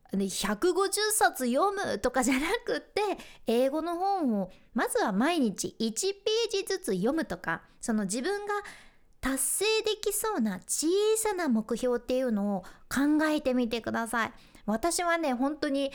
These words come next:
小さな目標の達人って言ってもいいかもしれんくらい、<laughs> まあちょっとね、うん、なんていうのかな、達人っていうのもあれだけど、小さな目標好きで、学生の頃からもずっとこれは実践してきたんやけど、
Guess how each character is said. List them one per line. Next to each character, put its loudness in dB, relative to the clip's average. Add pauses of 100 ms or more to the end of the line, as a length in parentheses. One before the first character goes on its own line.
(380)
小 2
さ 0
な 0
目 0
標 0
の 0
達 -4
人 -2
っ -20
て 0
言 -2
っ -14
て -2
も 0
い 0
い -8
か 2
も 2
し 0
れ 2
ん 0
く -2
ら 0
い、 0 (460)
<laughs> -4
ま 2
あ 2
ち 0
ょ 0
っ -4
と -2
ね、 -2 (380)
う -12
ん、 -6
な 2
ん -2
て 0
い 2
う 0
の -2
か -6
な、 -4
達 -2
人 -4
っ -8
て 2
い 0
う -2
の 0
も 0
あ 0
れ 0
だ -2
け -8
ど、 -6 (180)
小 0
さ -2
な -2
目 -2
標 0
好 -2
き -8
で、 -4 (800)
学 -4
生 0
の -4
頃 0
か -4
ら -2
も 0
ず -2
っ -20
と -2
こ 0
れ 2
は 0
実 -2
践 0
し -4
て -2
き -16
た -2
ん -2
や -4
け -6
ど、 -4